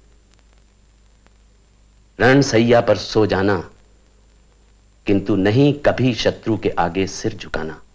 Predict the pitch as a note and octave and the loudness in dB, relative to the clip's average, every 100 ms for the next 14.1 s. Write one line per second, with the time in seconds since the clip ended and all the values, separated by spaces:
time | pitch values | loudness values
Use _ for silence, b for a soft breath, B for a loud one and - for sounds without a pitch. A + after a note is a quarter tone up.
0 | _ _ _ _ _ _ _ _ _ _ | _ _ _ _ _ _ _ _ _ _
1 | _ _ _ _ _ _ _ _ _ _ | _ _ _ _ _ _ _ _ _ _
2 | _ _ _ _ _ _ _ _ _ _ | _ _ _ _ _ _ _ _ _ _
3 | _ _ _ _ _ G#2 G#2+ B2+ F#2 G2+ | _ _ _ _ _ 2 2 2 2 2
4 | C3 A#2+ F#2+ A2 A#2+ G#2+ F#2 G2+ G2 - | 4 4 4 4 4 2 2 4 2 0
5 | - _ _ _ _ _ - B2+ G2+ G2 | -12 _ _ _ _ _ 2 4 4 4
6 | F#2 F2+ G2 B2+ - _ _ _ _ _ | 2 2 0 -2 -10 _ _ _ _ _
7 | _ _ _ _ _ - B2 D#3 D3 B2+ | _ _ _ _ _ 2 6 6 4 2
8 | F2 D3+ E3 D3+ D3+ - - - - D#3+ | 4 4 4 4 6 4 -2 -4 2 6
9 | E3+ - E3 D#3+ D#3+ D#3+ D#3+ D#3 G2+ - | 6 6 4 4 4 6 6 6 4 -2
10 | - - _ _ _ _ - _ _ F2+ | -18 -20 _ _ _ _ -20 _ _ 0
11 | C3+ - F#2+ F2+ E2+ F#2 F2 F2 F2+ E2+ | 2 0 -2 -4 -2 -2 -2 -2 -2 -2
12 | D2 - _ _ _ _ - B2+ E3+ - | -6 -16 _ _ _ _ 0 4 4 2
13 | - - G#2+ A2+ A#2+ A#2 A2+ A2 A#2 G2+ | -6 -2 2 4 2 2 2 4 4 2
14 | D#2 | 0